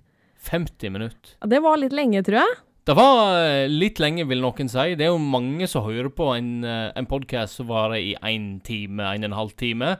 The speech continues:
Speaker 2: Mm.
Speaker 1: Men så tenker vi at siden vi er en sånn typisk bablepodcast, og liksom vi har, vi har struktur,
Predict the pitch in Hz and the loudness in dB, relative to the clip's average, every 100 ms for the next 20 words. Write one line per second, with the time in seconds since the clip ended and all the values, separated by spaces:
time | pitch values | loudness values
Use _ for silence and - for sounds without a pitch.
0 | _ 208 196 190 226 139 135 151 139 156 | _ -4 -2 -2 -2 -4 -2 -2 0 0
1 | 165 139 - 143 135 156 143 143 127 135 | 0 0 -2 0 2 2 2 0 -2 -4
2 | 123 135 139 - 117 - 120 - _ - | -4 -4 -4 -4 -8 -10 -14 -18 _ -18
3 | 113 123 110 123 156 170 - 165 - 123 | -4 -4 -2 -2 0 0 -2 -4 -2 -4
4 | 101 - - - 135 123 120 123 113 127 | -4 -6 -16 -12 -4 -2 -2 -4 -6 -6
5 | 117 110 123 127 113 _ _ - 131 208 | -4 -2 2 0 -2 _ _ -2 4 4
6 | - 151 - 220 277 | 2 -6 0 0 0